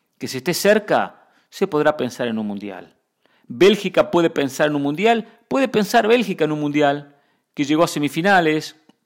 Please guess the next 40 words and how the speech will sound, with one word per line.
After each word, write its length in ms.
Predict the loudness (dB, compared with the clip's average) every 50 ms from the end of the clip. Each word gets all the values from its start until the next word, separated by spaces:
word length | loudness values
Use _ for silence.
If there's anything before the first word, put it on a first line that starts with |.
| _ _ _ _ _ _ _ _ _ _ -6 -4
que 60 | -2
ha 40 | -2
tenido 200 | 0 0 2 4
muy 100 | 4 6
buen 160 | 6 4 4
plantel, 640 | 2 0 -2 0 0 0 2 2 2 0 -2 -6 -14 _ _ _ _ _ _
un 80 | -4 -4
equipo 240 | -2 0 0 0 0
muy 140 | 0 0
competitivo, 960 | -2 -2 -2 -2 -4 -4 -2 -2 0 0 2 0 0 0 -4 -6 -10 _ _ _ _ _
puede 220 | 0 2 2 2
pensar 280 | 2 0 -4 -2 -2 -2
en 120 | -2 -2
un 80 | -2 -2
mundial, 560 | -2 -2 -2 -2 -2 -2 -4 -6 -10 _ _ _ _ _ _ _
en 100 | -4 -2
llegar 220 | 0 2 4 4 4
a 40 | 4
una 180 | 2 0 -2
final, 460 | -4 -6 -6 -4 -4 -6 -6 -10 -14 _ _ _ _ _ _ _ _ _ _ _ _
eh, 100 | -14 -8
como 220 | -6 -2 0 2 4
lo 80 | 4
hizo 260 | 2 2 0 -2 -4 -4
Croacia. 600 | -2 0 0 -2 -2 -4 -10 -10 -10 -10 -12 -14 _ _ _ _ _
De 140 | -4 -2 -2
repente 420 | -2 0 0 0 0 2 0 0
lo 100 | -2 0
puede 200 | 0 -2 -2 -2
llegar 240 | -2 -2 -2 -2 0
a 40 | -2
ganar, 540 | -2 -2 -2 -4 -6 -6 -10 -14 _ _ _ _ _ _ _
pero 160 | -12 -10 -2
Bélgica, 680 | 0 2 2 2 0 -4 -8 -14 -14 -14 -16 -16 -18 _ _ -8
una 180 | -6 -4 -4
gran 240 | -2 -2 -2 -4 -4
generación 640 | -6 -6 -4 -4 -4 -6 -4 -4 -2 -2 -2 -4 -6
con 160 | -6 -6 -6
notables 360 | -6 -4 -2 -2 -2 -2 -6
futbolistas, 760 | -8 -12 -8 -8 -6 -6 -8 -10 -12 -16 -16 -18 -18 -18 -20